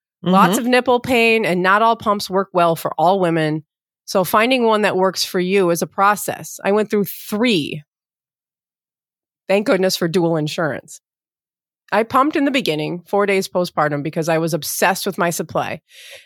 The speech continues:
Speaker 1: and building a
Speaker 2: Mm.
Speaker 1: stash. Had a long-term goal to donate. And when my baby would skip or delay night feeds, I would wake up engorged, creating an oversupply I still struggle with.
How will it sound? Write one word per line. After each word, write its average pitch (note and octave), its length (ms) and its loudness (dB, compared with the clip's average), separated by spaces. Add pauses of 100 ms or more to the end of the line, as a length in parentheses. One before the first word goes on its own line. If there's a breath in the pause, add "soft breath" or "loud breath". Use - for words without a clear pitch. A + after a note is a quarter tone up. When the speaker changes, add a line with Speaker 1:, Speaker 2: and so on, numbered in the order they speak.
(120)
Speaker 1:
and F3 220 0
building F3 300 2
a F#3 40 2
Speaker 2:
Mm. F#3 40 0
Speaker 1:
stash. E3+ 520 0
Had F#3 160 0
a F3+ 80 2
long-term G#3 560 0
goal D#3+ 260 -2
to E3 100 -4
donate. D#3 520 -2
And F3+ 160 -2
when F#3+ 120 0
my G3+ 140 0
baby G3 320 0
would G3 340 -2 (1000)
skip - 360 -2
or G3 80 0
delay F3 300 2
night E3+ 240 0
feeds, D3+ 340 -4 (120)
I F3 180 2
would E3 580 0 (400)
wake F#3 280 0
up F3 200 0
engorged, D#3+ 720 -2
creating F3+ 400 -2
an F#3 80 0
oversupply E3 720 -2
I D3+ 60 -2
still D#3+ 240 -4
struggle D3+ 340 -2
with. - 260 -10